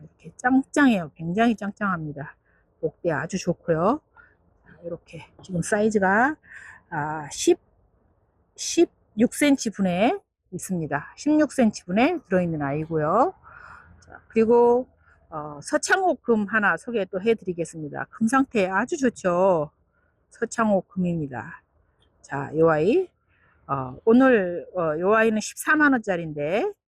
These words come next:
십삼만 원에 하나 가겠습니다. 자, 서창옥 금, 금 상태 참 좋네요. 아주.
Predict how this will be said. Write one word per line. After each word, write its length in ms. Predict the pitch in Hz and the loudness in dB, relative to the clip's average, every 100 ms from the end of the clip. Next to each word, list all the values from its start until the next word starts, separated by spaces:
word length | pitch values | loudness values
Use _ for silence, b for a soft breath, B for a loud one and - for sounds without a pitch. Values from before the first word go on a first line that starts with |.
| _ _ _ _ - | _ _ _ _ -10
십삼만 520 | - - 294 285 233 | -8 0 2 4 4
원에 280 | 180 165 226 | 2 -2 -4
하나 240 | - 190 | -2 -4
가겠습니다. 800 | 170 160 170 - 160 135 131 - _ _ _ _ _ _ | -2 -2 -2 -4 -12 -12 -14 -16 _ _ _ _ _ _
자, 120 | - 110 - | -20 -20 -12
서창옥 540 | - 185 208 180 156 | -8 -4 -2 0 0
금, 260 | 233 285 349 - _ _ _ | 2 2 0 -8 _ _ _
금 180 | - 196 | -4 0
상태 280 | 240 - | 0 0
참 340 | 208 - 302 330 | -6 -6 -4 2
좋네요. 760 | 240 226 202 185 190 180 160 151 | 4 4 2 0 -2 -4 -6 -8
아주. 320 | 160 165 147 | -8 -8 -12